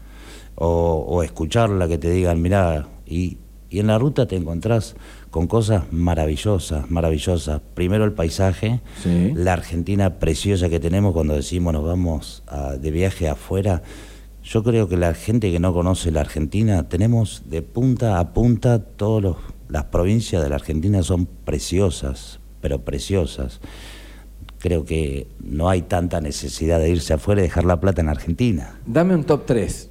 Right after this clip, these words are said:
Speaker 2: dame un podio de, vayamos por el puesto número tres primero, para terminar, de los tres lugares que dijiste, "Mirá donde estoy, no puedo creer que haya llegado", no solo en moto, sino que haya llegado hasta acá, porque hasta na-, ni siquiera en auto quizá uno llega a ese lugar. Dame tres lugares.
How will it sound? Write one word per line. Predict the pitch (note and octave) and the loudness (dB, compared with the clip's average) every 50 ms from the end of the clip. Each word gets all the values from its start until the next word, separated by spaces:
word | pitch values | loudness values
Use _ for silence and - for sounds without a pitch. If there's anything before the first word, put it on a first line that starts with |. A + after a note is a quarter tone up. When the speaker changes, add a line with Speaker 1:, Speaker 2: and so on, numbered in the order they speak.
| - - | -16 -8
Speaker 2:
dame | - C3 C3 C#3 C#3+ | 0 2 2 4 4
un | C3+ B2+ - | 4 2 4
podio | - D3+ D3+ E3+ E3+ E3 D#3+ C#3 | 4 4 6 6 6 6 6 6
de, | B2+ A#2+ A#2+ A#2 A2+ G#2+ | 6 6 6 4 4 4
vayamos | A2 A2 G#2 C3 C3+ A#2+ | 2 2 4 4 4 4
por | B2+ A#2+ | 4 4
el | A2 F#2+ | 4 4
puesto | C3 - - B2 | 2 2 2 2
número | A#2+ B2 A#2+ A2+ | 2 2 2 4
tres | C3 B2+ A#2+ | 2 2 2
primero, | - A#2 A#2+ B2 C3 C#3+ D3+ D#3 D#3+ C#3+ | 2 2 2 4 4 4 6 4 4 4
para | A2+ A#2 A2 G#2+ | 2 2 2 2
terminar, | F#2+ G#2 G#2 A2 A2 A2+ B2 C3+ C#3+ B2 A#2 | 2 2 2 4 4 4 4 4 2 0 -2
de | G#2+ A2 | -2 0
los | G#2+ G2 - - | 0 0 -2 0
tres | - E3+ D#3 C#3+ | 0 2 4 4
lugares | C#3 C3 C3+ D3 D3+ D3+ D3 | 4 4 4 4 4 2 0
que | - - A#2+ A#2+ C3+ C3+ C3 - - - - - - - - - - - - - - - | 0 0 2 2 2 0 -2 -8 -16 -20 -20 -20 -20 -20 -20 -20 -20 -20 -20 -20 -16 -10
dijiste, | - A2+ A#2+ B2 - A#2+ A2 | -8 -4 -4 -2 0 0 2
"Mirá | G#2+ A#2 C3 D3 | 4 4 4 4
donde | D3+ C#3 A#2+ A2 | 4 4 2 0
estoy, | A2 - D3 | 2 0 2
no | C#3+ C3+ - | 2 2 2
puedo | - D3+ D3 C#3 - | 4 2 2 2 2
creer | - C3 C3 C3+ D3 D3+ | 0 2 4 4 4 2
que | D3 C#3+ | 2 0
haya | B2 G#2+ A2+ | 0 2 2
llegado", | F#2+ G2 A#2+ A#2+ A#2 G#2+ G2+ G2+ | 2 4 4 4 6 4 4 4
no | A2+ A#2 | 2 2
solo | - D3+ D3+ C#3+ C3+ | 2 4 4 4 4
en | B2+ | 4
moto, | B2 C3 C#3 D#3+ E3 - F3+ | 4 4 4 4 4 4 0
sino | - - C3 C3+ | 2 2 0 2
que | D#3+ | 2
haya | D3 A#2 G#2+ | 2 0 0
llegado | F2 A2+ B2 C3 A#2 | 2 4 4 4 4
hasta | - - D3+ | 2 2 0
acá, | - A#3+ A3 D3+ | 2 2 2 2
porque | - A2 A2+ | 2 2 2
hasta | A2 A2 - B2 | 2 2 2 0
na-, | B2 C3 C3+ | 0 0 -2
ni | C3 B2 B2 A#2 A2+ A2 G#2+ | -4 -6 -10 -8 -6 -6 -4
siquiera | G2+ C3 D#3+ F3 D#3 | -2 0 2 2 4
en | F3 | 4
auto | G#3 F#3+ D3 - A2+ G2+ | 4 4 4 2 2 0
quizá | G#2 F2+ A2 | 2 2 2
uno | A2 A2 G#2+ G2+ | 2 4 4 4
llega | F2+ A2 A2 G#2 G#2 G2+ F2+ - - - - - | 4 4 4 4 4 2 0 -2 -8 -18 -14 -4
a | - A2+ A#2 | 0 2 4
ese | G#2+ G#2+ - A#2 G#2+ | 4 4 2 2 4
lugar. | G#2+ G#2+ G#2+ G2+ F#2+ E2+ - - - - - - - | 4 4 4 4 2 0 -2 -8 -14 -20 -18 -10 -2
Dame | C#3 D3 E3 D#3+ D3+ - - - - - - | 2 4 4 4 2 2 -4 -18 -14 -4 2
tres | F#3 F#3+ G3 | 4 6 6
lugares. | F3 D3+ C#3 - F#2+ F2+ E2+ D#2+ - - - | 6 6 6 4 2 2 -2 -4 -6 -10 -16